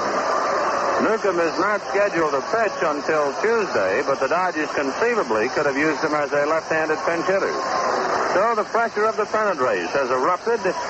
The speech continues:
before we can even get to the last of the first inning. The Dodgers have both manager Walter Alston and Don Newcomb kicked out of the ball game. Well, here we go again. Fasten your seat belts to the bottom of the first inning. No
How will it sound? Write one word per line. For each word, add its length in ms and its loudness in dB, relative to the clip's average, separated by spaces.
before 380 2
we 80 0
can 180 -2
even 240 0
get 240 0
to 80 0
the 100 2
last 380 0
of 80 -2
the 80 2
first 340 -2
inning. 240 0
The 80 2
Dodgers 460 0
have 260 0
both 240 0
manager 400 0
Walter 320 2
Alston 480 0
and 260 0
Don 280 0
Newcomb 420 0
kicked 240 0
out 180 2
of 80 0
the 80 0
ball 320 2
game. 320 -2
Well, 560 2
here 240 2
we 80 0
go 240 2
again. 400 0
Fasten 320 0
your 160 2
seat 240 0
belts 360 0
to 100 0
the 80 2
bottom 320 0
of 60 2
the 120 -2
first 300 0
inning. 300 0
No 180 2